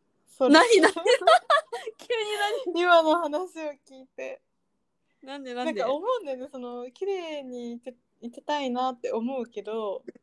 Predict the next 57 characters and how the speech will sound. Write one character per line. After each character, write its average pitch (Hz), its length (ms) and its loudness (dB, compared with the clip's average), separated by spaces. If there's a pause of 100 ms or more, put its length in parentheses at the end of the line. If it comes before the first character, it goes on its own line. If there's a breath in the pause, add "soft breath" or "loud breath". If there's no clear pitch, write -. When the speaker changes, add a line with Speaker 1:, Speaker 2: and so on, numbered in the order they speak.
(120)
Speaker 2:
う 233 120 -6
ん。 220 200 -6 (500 soft breath)
Speaker 1:
え、 294 80 0
結 427 160 4
構 262 120 0
美 240 180 -4
容 370 640 2
系 330 260 -4
に 330 100 -8
は 226 140 2
お 214 60 -10
金 226 240 -6
は 226 80 -4
使 - 180 -12
っ 226 80 -6
て - 140 -8
る 208 80 -8
の。 196 100 -12
確 220 240 -14
か 180 100 -10
に 190 120 -16
そ 202 120 -8
の、 185 360 -10 (440)
Speaker 2:
う 269 100 -2
ん 269 60 4
う 262 40 2
ん - 20 4
う 226 40 6
ん。 226 60 2
Speaker 1:
外 233 120 4
科 208 120 2
系、 208 260 -2 (180)
外 214 200 -10
科、 226 220 -4
な 208 100 -8
ん - 20 -6
て 294 80 2
言 - 80 -2
う - 20 -18
ん - 20 -20
だ 175 80 -16
ろ 180 100 -14
う、 - 40 -20
そ 196 100 -14
の、 185 140 -14
Speaker 2:
化 - 60 -20 (440)
粧 262 220 -2
品 233 80 6
と 240 40 0
か。 294 60 2
Speaker 1:
外 440 60 2
科 - 0 -
じ 359 80 -2
ゃ 330 60 0
な 330 120 -2
い 277 100 -4
か。 - 200 -10